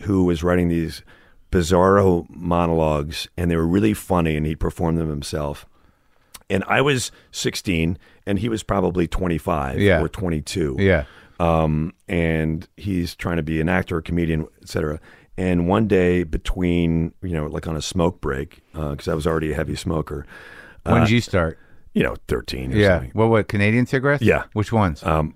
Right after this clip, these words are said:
Speaker 1: Players Light.
Speaker 2: Oh, yeah?
Speaker 1: Yeah.
Speaker 2: Hmm.
Speaker 1: They're good. They
Speaker 2: I,
Speaker 1: were.
Speaker 2: yeah, yeah, I used to like going, I used to like getting exotic cigarettes.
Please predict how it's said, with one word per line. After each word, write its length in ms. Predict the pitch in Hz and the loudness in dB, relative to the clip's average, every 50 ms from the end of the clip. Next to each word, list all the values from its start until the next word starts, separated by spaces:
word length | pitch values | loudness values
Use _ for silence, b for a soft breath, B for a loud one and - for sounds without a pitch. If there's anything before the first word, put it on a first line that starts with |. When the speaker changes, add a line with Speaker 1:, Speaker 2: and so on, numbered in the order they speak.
| _ - | _ -4
Speaker 1:
Players 340 | - 110 92 85 82 73 78 | 0 2 2 2 2 2 0
Light. 260 | 76 71 65 60 - - - | -4 -4 -6 -8 -12 -8 -2
Speaker 2:
Oh, 100 | 95 104 | 0 2
yeah? 300 | 101 104 110 123 135 123 101 | 4 4 4 4 2 0 0
Speaker 1:
Yeah. 240 | 85 78 71 67 | -2 -2 -2 -2
Speaker 2:
Hmm. 340 | 64 92 95 95 92 87 80 67 - - - - _ | -4 -2 0 0 0 0 -2 -4 -8 -16 -20 -18 _
Speaker 1:
They're 100 | - 98 | -2 0
good. 320 | 87 95 85 71 - - - B B B B B B B B B | 4 4 2 2 2 -4 -14 B B B B B B B B B
They 80 | B 104 | B 2
Speaker 2:
I, 60 | 120 | 2
Speaker 1:
were. 140 | - 67 92 | 2 0 -2
Speaker 2:
yeah, 120 | 95 95 - | -4 -6 -4
yeah, 160 | - 127 127 131 | 2 4 4 6
I 60 | 143 | 6
used 180 | 170 160 - | 4 4 2
to 60 | - 117 | 2 2
like 160 | 113 107 85 | 2 2 4
going, 260 | - 107 104 104 98 | 2 2 2 2 2
I 60 | 110 | 2
used 180 | 123 131 123 - | 2 2 2 0
to 80 | 117 | 0
like 240 | 104 101 98 - - | 2 2 2 0 0
getting 340 | - 104 95 95 92 95 92 | 0 0 2 2 2 0 0
exotic 480 | 101 90 80 92 98 87 87 87 82 - | -2 -4 -2 0 0 2 2 0 -2 -4
cigarettes. 640 | - 101 90 78 87 82 78 - - - - - | -4 -4 -4 -2 -2 -4 -4 -6 -8 -14 -18 -18